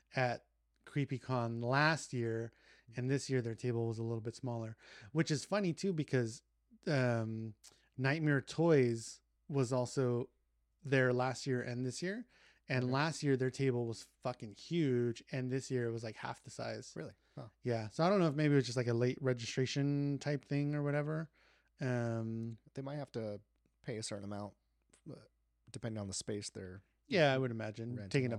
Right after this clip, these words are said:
Speaker 2: also,
Speaker 1: three
Speaker 2: yeah.
Speaker 1: spaces. That's
Speaker 2: Yeah.
Speaker 1: one less vendor or two less vendors. So,
Speaker 2: Exactly.
Speaker 1: yeah. Did you see the Camp Conjure booth?
Speaker 2: Yes. Uh, I do remember walking by it.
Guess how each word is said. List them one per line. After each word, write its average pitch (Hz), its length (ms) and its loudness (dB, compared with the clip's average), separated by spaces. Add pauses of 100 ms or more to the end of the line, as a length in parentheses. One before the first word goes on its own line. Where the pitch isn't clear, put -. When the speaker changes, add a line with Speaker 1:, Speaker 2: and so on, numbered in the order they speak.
Speaker 2:
also, 107 140 -10
Speaker 1:
three 127 180 2
Speaker 2:
yeah. 104 60 -6
Speaker 1:
spaces. 123 560 -4
That's 120 180 -2
Speaker 2:
Yeah. 101 60 -6
Speaker 1:
one 123 240 0
less 117 180 -2
vendor 123 420 -4
or 117 60 -4
two 120 160 -8
less 120 240 -4
vendors. 120 480 -6
So, 120 80 -4
Speaker 2:
Exactly. 110 300 -8 (340)
Speaker 1:
yeah. 117 240 -4 (720)
Did 147 140 2
you 156 60 0
see 208 120 -2
the 170 400 6
Camp 156 340 0 (140)
Conjure 160 560 -2 (400)
booth? 185 380 0 (720)
Speaker 2:
Yes. 113 480 -8 (200)
Uh, 107 360 -6 (120)
I 110 60 -10
do 120 100 -6
remember 110 300 -6
walking 107 300 -6
by 101 160 -6
it. 104 120 -12